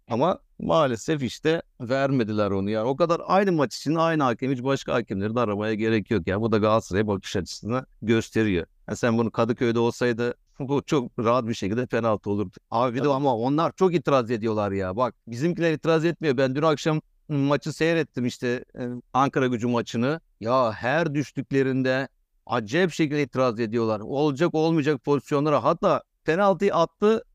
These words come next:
Speaker 1: Tolga Ciğerci. O da enteresan. Lan Fener'de oynadın oynamadın. Üç maç oynadın. Belki o bile oynamadın. Toplam dakikalarda saysan yani senin hiçbir şey yoktur.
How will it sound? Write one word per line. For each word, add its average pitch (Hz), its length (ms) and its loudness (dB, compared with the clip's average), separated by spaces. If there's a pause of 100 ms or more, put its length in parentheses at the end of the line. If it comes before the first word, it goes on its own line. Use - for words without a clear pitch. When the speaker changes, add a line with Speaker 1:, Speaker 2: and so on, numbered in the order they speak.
(200)
Speaker 1:
Tolga 165 340 2
Ciğerci. 151 600 2 (200)
O 240 160 2
da 240 80 4
enteresan. 151 680 0 (100)
Lan 196 280 2
Fener'de 220 400 2
oynadın 190 460 2
oynamadın. 165 600 0
Üç 185 200 -6
maç 175 220 2
oynadın. 156 960 0
Belki 151 300 2
o 147 120 0
bile 147 120 0
oynamadın. 127 440 0
Toplam 143 440 0
dakikalarda 139 480 0
saysan 127 440 0
yani 117 440 -2 (340)
senin 151 500 -2 (220)
hiçbir 135 220 -2
şey 147 240 0
yoktur. 139 460 2